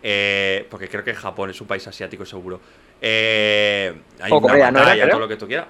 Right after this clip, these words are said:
Speaker 1: Sí, sí, no sé si es Corea o Japón, no, la verdad es que el grafismo que salía de, de las letras no, no sé
Speaker 2: <laughs>
Speaker 1: reconocer.
Speaker 2: No sabemos mucho, ¿no? De
Speaker 1: Pero bueno, se están pegando de tiros por ahí y literalmente viene un huracán. <laughs> Es que le suda la polla, ¿eh? Viene un huracán,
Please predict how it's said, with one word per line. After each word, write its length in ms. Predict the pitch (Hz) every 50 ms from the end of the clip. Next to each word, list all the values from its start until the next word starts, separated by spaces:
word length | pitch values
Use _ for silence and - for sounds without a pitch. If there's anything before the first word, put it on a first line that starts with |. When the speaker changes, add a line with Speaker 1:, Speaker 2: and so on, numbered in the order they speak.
| - _ _ _
Speaker 1:
Sí, 340 | - - - 156 151 131 110
sí, 220 | - - 135 113 101
no 120 | 104 113 120
sé 100 | 131 123
si 100 | - 123
es 60 | -
Corea 300 | - 117 107 123 131 131
o 40 | 120
Japón, 380 | - 107 92 - 120 127 123 117
no, 140 | 110 104
la 140 | 104 98 101
verdad 240 | 98 98 98 110 110
es 60 | 110
que 60 | - 120
el 40 | 113
grafismo 400 | 107 98 - - 110 107 117 110
que 60 | 110
salía 320 | 110 113 107 107 107 104 101
de, 300 | 101 98 95 95 95 92
de 100 | 98 98
las 100 | 98 -
letras 280 | 139 123 - 117 113 101
no, 280 | - 226 190 185 156 -
no 80 | 95
sé 140 | - - 101
Speaker 2:
<laughs> 20 |
Speaker 1:
reconocer. 240 | 95 92 92 92 - 151
Speaker 2:
No 80 | 151
sabemos 380 | 147 - 151 147 147 143 135 135
mucho, 340 | 139 139 139 - - 139 127
¿no? 140 | 139 135 135
De 260 | 127 127 123 185 156 - - - - _ _ _ _ _ - _
Speaker 1:
Pero 220 | - 147 127 120 127
bueno, 180 | 151 135 120
se 100 | - -
están 240 | 107 - 117 123 113
pegando 340 | 143 135 131 131 123 117 120
de 100 | 117 110
tiros 300 | 107 120 120 120 117 -
por 160 | - 113 110
ahí 200 | 120 151 214 - - - - - _ _ _ _ _ _
y 80 | 120 113
literalmente 580 | 110 107 110 113 120 123 120 127 127 123 113 95
viene 260 | 107 110 98 87 - -
un 200 | 104 110 117 139
huracán. 540 | 143 117 107 85 - - - 123 214 277 - -
<laughs> 60 | _ - - - - - - - - - - - - - - _ - _ _ _ _ _ _ _ _
Es 140 | - - -
que 100 | - 370
le 140 | 359 349 330
suda 320 | - - 277 302 277 269
la 120 | 247 208 185
polla, 460 | - - 202 220 214 208 165 135 - - -
¿eh? 80 | 226 269 294 285 277 254 -
Viene 220 | - 196 196 180 180
un 120 | 180 190
huracán, 540 | 208 202 190 185 180 185 - 214 294 330